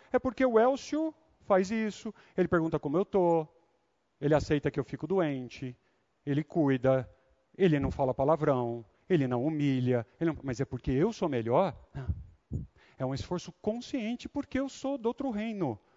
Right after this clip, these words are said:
Então as normas que eu estou debaixo são diferentes dessa. Quando eu saio daqui e começo a atuar aqui, que são outras normas, eu falo, "Opa, mas é diferente." Nossa, isso aqui é diferente. Eu não tô dizendo que é fácil. Tô dizendo que é diferente, né?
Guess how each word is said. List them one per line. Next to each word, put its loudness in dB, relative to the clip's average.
Então 0
as -4
normas 4
que -8
eu -2
estou -4
debaixo 2
são -6
diferentes -2
dessa. 4
Quando 0
eu 8
saio 6
daqui 4
e 0
começo 6
a 12
atuar 8
aqui, 2
que 0
são 2
outras 6
normas, 2
eu 0
falo, 4
"Opa, 0
mas -6
é -6
diferente." -6
Nossa, -8
isso -6
aqui -14
é -8
diferente. -10
Eu -6
não -10
tô -4
dizendo -6
que -6
é -8
fácil. -10
Tô -14
dizendo -10
que -6
é -6
diferente, -12
né? -6